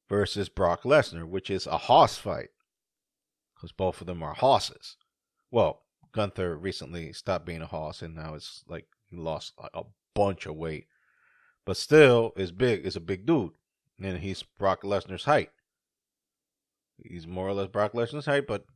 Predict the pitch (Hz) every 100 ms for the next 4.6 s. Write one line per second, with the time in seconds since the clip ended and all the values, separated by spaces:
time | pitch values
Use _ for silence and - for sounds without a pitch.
0 | - 95 98 87 95 90 71 _ - 85
1 | 123 110 98 87 82 85 87 87 104 -
2 | - 76 76 80 82 78 80 - 78 82
3 | 104 80 - _ _ _ _ _ _ -
4 | - - 165 139 120